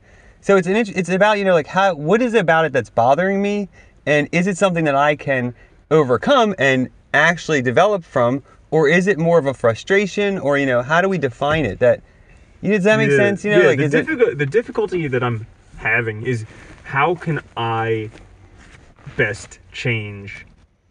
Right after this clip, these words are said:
Speaker 2: in this situation? Because I know I can't change them. So where I'm struggling right now is just the difficulty of how can I change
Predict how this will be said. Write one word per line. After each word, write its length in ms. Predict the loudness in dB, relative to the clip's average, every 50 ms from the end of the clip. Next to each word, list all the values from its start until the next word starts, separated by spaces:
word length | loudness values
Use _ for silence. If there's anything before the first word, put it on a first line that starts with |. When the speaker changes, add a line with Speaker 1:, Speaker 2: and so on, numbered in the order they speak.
| _ _ _ _ _ _ _ _ _ _ _ _ _ _ _ _ _ -4
Speaker 2:
in 160 | -2 -2 0
this 140 | -2 -2 -4
situation? 760 | -6 -8 -8 -6 -6 -6 -6 -6 -8 -12 -16 -16 -18 -20 -20 _ _ _ _ _ _ -8
Because 260 | -6 -4 -2 0 0
I 80 | 0 0
know 200 | 0 0 0 0
I 60 | -2
can't 260 | -2 -4 -6 -6 -6 -8
change 400 | -8 -6 -4 -4 -4 -4 -4 -4
them. 360 | -4 -4 -6 -6 -10 -16 -20 -20 _ _ _ _ _ _ _ _ _ _ _ _ _ _ _ _
So 440 | _ -6 -2 0 2 2 2 0 -2 _ _ _ _ _ _ _ _ -6
where 220 | -4 -2 0 0
I'm 140 | -2 -4 -6
struggling 580 | -8 -10 -6 -4 -2 -2 0 0 -2 -2 -2
right 200 | -2 -2 -2 -2
now 240 | -4 -6 -8 -6 -6
is 80 | -6 -6
just 180 | -6 -6 -8
the 80 | -8 -8
difficulty 460 | -8 -8 -8 -6 -6 -8 -6 -6 -8
of 80 | -8 -8
how 200 | -6 -6 -6 -6
can 180 | -6 -8 -10
I 320 | -10 -10 -10 -6 -4 -4 -6
change 580 | -6 -8 -14 -16 -16 -16 -16 -16 -18 -18 -20